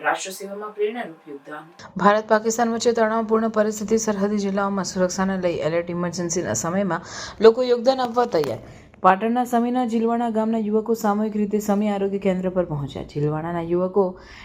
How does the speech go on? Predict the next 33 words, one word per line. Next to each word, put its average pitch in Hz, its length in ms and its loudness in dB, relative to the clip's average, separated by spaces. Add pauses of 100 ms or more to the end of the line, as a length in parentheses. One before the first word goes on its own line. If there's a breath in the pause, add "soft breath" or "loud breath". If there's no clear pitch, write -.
એ 190 120 2
મોટી 233 240 2
સંખ્યામાં 233 640 0
અહીં 190 180 0
પહોંચી 180 400 0
રક્તદાન 156 400 0
કર્યું 190 280 2
અને 202 100 -2 (100)
અન્ય 214 180 2
લોકોએ 214 260 0
પણ 208 280 0
રક્તદાન 190 360 -2
કરી 185 240 0 (340 loud breath)
નાગરિક 208 440 2
ધર્મ 196 320 2
નિભાવ્યો. 139 420 -2 (300 loud breath)
ભારત 175 320 2
પાકિસ્તાન 214 400 2
વચ્ચે 220 200 4
સર્જાયેલી 226 520 0
તણાવપૂર્ણ 233 520 2
પરિસ્થિતિને 220 600 0
કારણે 208 420 0
ગુજરાતના 190 540 2
બોર્ડર 180 220 0 (100)
વિસ્તારમાં 175 420 -2
અત્યારે 165 300 -2
એલર્ટ 180 240 -4
છે. 202 120 -2 (380 loud breath)
આવી 160 260 4
પરિસ્થિતિમાં 202 560 2
બોર્ડર 202 260 2
વિસ્તારના 208 460 2